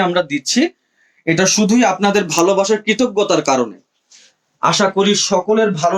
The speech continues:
লাগবে ড্রেসগুলো। এই বডিটা আমি দাঁড় করিয়ে দেখাই,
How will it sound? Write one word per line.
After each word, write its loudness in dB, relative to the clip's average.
লাগবে 0
ড্রেসগুলো। 0
এই 2
বডিটা 0
আমি -4
দাঁড় 0
করিয়ে -2
দেখাই, 0